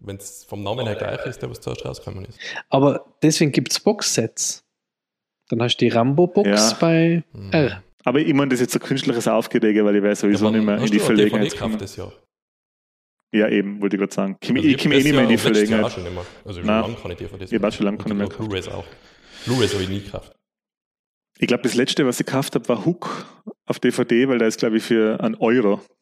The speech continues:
Speaker 3: oder so in einer Grabbelkiste
Speaker 1: Was,
Speaker 3: gelegen.
Speaker 1: der alte?
Speaker 3: Ja.
Speaker 1: Okay. Okay.
Speaker 2: Ich hab immer noch original verpackte Blu-rays und D V Ds
Speaker 3: Ja,
Speaker 2: im
Speaker 3: ja.
Speaker 2: Regal stehen. Aber nicht, weil ich sie sammeln will, sondern weil ich gedacht hab, den will ich haben und hab nie aufgemacht.
Speaker 3: Ja, bei mir ist es sogar so, ich kauf mir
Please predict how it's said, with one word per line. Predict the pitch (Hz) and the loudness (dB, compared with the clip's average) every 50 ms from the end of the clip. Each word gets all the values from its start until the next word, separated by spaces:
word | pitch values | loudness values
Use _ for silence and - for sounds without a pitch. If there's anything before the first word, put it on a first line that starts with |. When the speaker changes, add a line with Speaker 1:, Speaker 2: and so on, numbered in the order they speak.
| _ _ _ | _ _ _
Speaker 3:
oder | - - 107 | -6 -4 -4
so | - - 113 | -2 0 -2
in | 110 107 | 0 0
einer | 104 104 | 0 0
Grabbelkiste | - 110 113 117 120 - - 107 - - 107 | 0 0 0 -2 -2 -4 -4 -6 -6 -4 -2
Speaker 1:
Was, | - | -2
Speaker 3:
gelegen. | 101 101 98 | 0 -2 -2
Speaker 1:
der | - - 95 | -2 -6 -6
alte? | 101 - 98 95 92 - - - - - _ - | -6 -6 -6 -6 -6 -6 -10 -14 -20 -18 _ -4
Speaker 3:
Ja. | 120 135 156 - _ _ _ _ _ _ | -4 -2 -2 -4 _ _ _ _ _ _
Speaker 1:
Okay. | - - 78 - - - 120 156 - - _ _ _ _ _ - - - - - - - - - - | -14 -12 -12 -12 -12 -12 -14 -14 -14 -18 _ _ _ _ _ -20 -20 -20 -18 -18 -20 -20 -20 -20 -16
Okay. | 170 208 - - - 160 226 - | -16 -16 -16 -16 -18 -18 -2 0
Speaker 2:
Ich | 143 147 | 2 4
hab | 143 | 6
immer | 160 170 180 175 | 6 6 6 6
noch | 156 143 | 6 6
original | 139 135 135 131 127 131 147 165 | 6 6 4 4 4 4 4 2
verpackte | - - 143 - - 135 - - - - - 127 | 2 2 0 2 2 0 0 -2 -4 -4 -4 -2
Blu-rays | 113 - 127 131 131 127 123 123 120 - | 0 0 2 2 4 4 2 2 2 0
und | 127 120 - | -4 -2 -2
D | 123 117 | -2 -4
V | - - 117 | -2 -2 -2
Ds | 123 127 120 | -2 0 2
Speaker 3:
Ja, | 120 120 | 2 2
Speaker 2:
im | 120 | 4
Speaker 3:
ja. | 120 117 117 | 4 4 4
Speaker 2:
Regal | 120 117 117 117 | 2 0 0 -2
stehen. | - - - 127 120 123 123 - _ _ _ _ _ _ _ _ _ - | -6 -8 -8 -10 -10 -10 -12 -16 _ _ _ _ _ _ _ _ _ 0
Aber | 131 127 131 | 2 2 4
nicht, | 143 175 165 - | 4 4 4 4
weil | 156 143 | 4 4
ich | 143 - | 4 4
sie | - 143 135 131 | 4 2 2 2
sammeln | - - 143 139 160 165 160 156 | 2 2 2 4 4 4 4 4
will, | 160 156 | 4 4
sondern | 143 151 143 135 131 | 4 4 2 4 4
weil | 135 | 4
ich | 135 131 | 2 2
gedacht | - 131 | 0 -4
hab, | 120 - | -2 -2
den | 135 135 135 | 0 2 2
will | 135 131 | 2 4
ich | 127 113 | 2 2
haben | 117 123 127 135 147 151 143 | 4 2 2 2 2 2 0
und | 131 127 - | 0 0 0
hab | 135 131 | 0 0
nie | 131 131 135 131 127 | 0 2 2 2 0
aufgemacht. | 131 - _ - 120 - - _ - | 0 -2 _ -12 -14 -14 -10 _ -4
Speaker 3:
Ja, | 123 135 - | -2 -2 0
bei | - 131 | 0 0
mir | 127 139 170 | 2 2 2
ist | 185 - | 2 2
es | 202 165 - | 0 -2 0
sogar | - 147 151 139 | 0 -2 -2 0
so, | - 170 | 0 0
ich | 175 160 | 0 0
kauf | - - 160 175 - - | 0 0 -2 -2 0 0
mir | - 180 160 | 2 2 2